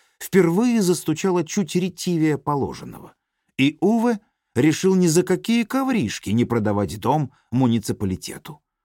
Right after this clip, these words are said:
а поступить наперекор, отремонтировать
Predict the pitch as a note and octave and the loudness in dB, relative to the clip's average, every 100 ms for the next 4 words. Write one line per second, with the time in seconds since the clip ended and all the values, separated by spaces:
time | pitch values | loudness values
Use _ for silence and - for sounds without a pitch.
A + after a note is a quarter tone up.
0 | _ - - C3 - E3 D#3 A#3+ - D#3+ | _ -8 -2 -2 0 -2 0 -2 -2 -2
1 | E3+ E3 C#3 C3+ - D#2 - - _ _ | -2 0 -2 -2 -6 -10 -12 -20 _ _
2 | _ _ _ C4+ C4 B3+ B3+ A#3+ - - | _ _ _ -2 0 2 2 0 -4 -12
3 | - - - - | -12 -14 -16 -20